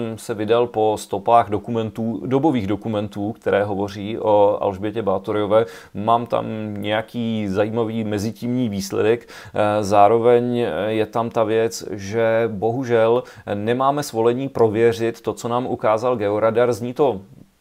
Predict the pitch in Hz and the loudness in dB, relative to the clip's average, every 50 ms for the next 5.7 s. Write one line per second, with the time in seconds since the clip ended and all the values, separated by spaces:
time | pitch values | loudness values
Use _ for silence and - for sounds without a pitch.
0 | _ _ _ _ - - - _ _ _ - - 95 92 107 113 131 139 147 151 | _ _ _ _ -20 -20 -20 _ _ _ -20 -10 -2 2 2 2 2 2 0 0
1 | 156 160 165 165 160 160 156 135 143 139 135 - 104 95 95 95 90 117 131 127 | 0 2 4 4 4 4 2 -2 -4 -4 -2 0 2 2 2 2 2 0 -2 -2
2 | - - 143 135 123 117 117 131 123 - 127 123 123 113 123 120 - 123 120 120 | -4 -6 -6 -4 -4 -4 -4 -6 -4 -4 -2 -2 -2 -4 -6 -4 -4 -4 -4 -4
3 | 120 - - - 107 101 107 104 117 113 - 120 117 117 - - - - - 98 | -6 -8 -10 -14 -14 -12 -8 -8 -8 -6 -6 -6 -8 -8 -10 -12 -12 -10 -10 -8
4 | - 117 - - 120 113 - - 110 107 113 117 120 120 110 - 104 110 101 98 | -8 -8 -8 -8 -10 -10 -10 -10 -8 -4 2 4 4 4 6 4 2 2 2 2
5 | 123 113 - 113 107 104 104 101 - - 117 113 117 | 0 0 2 2 2 0 -2 -2 0 2 2 2 2